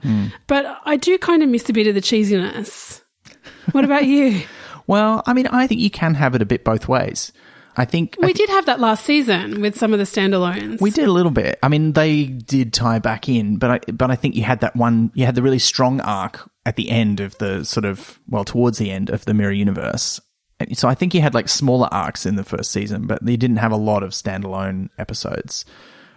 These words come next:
Speaker 1: It was a bit more of a hybrid show. Like, I think if you look at, no one will be surprised when I mention Doctor Who. If you look at Doctor Who now, like, the modern Doctor Who is a kind of hybrid model. Some seasons more so than others.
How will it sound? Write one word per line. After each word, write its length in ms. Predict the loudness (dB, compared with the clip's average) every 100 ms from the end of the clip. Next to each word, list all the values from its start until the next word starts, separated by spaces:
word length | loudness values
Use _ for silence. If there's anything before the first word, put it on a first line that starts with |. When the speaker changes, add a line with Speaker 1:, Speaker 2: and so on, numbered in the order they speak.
| _
Speaker 1:
It 120 | -2 0
was 140 | 0
a 40 | 0
bit 180 | -2
more 320 | 2 2 4 2
of 80 |
a 40 | 0
hybrid 440 | 0 0 0 -4
show. 380 | -2 0 0 -4 -8 -12 -4
Like, 120 | 0
I 40 |
think 160 | 2 2
if 100 | 2
you 80 | 2
look 180 | 2 2
at, 240 | -2 -2 _
no 360 | 0 2 4 4
one 100 | 2
will 80 | 0
be 100 | -2
surprised 460 | -2 0 0 -2
when 100 | -2
I 60 | 0
mention 380 | 0 0 -2 -2
Doctor 260 | -2 0
Who. 240 | 0 0 -2 -10 -20 -12
If 60 | -2
you 60 | 0
look 200 | 2 2
at 100 | 0
Doctor 240 | 2 2
Who 380 | 4 4 4 0 -6 -20 -20 _ _ _
now, 580 | 2 4 4 4 2 2
like, 160 | 0 2
the 60 |
modern 340 | 2 2 2 0
Doctor 280 | 0 0
Who 400 | 2 4 4 2 -2 -10 _ _ _
is 260 | 2 2
a 120 | 0 -2
kind 260 | 0 0
of 100 | 0
hybrid 400 | 0 -2 0 2
model. 340 | 2 0 -2 -4
Some 220 | 0 0
seasons 360 | 2 2 2 2
more 120 | 0
so 140 | 2 0
than 140 | 0
others. 320 | 0 -2 -6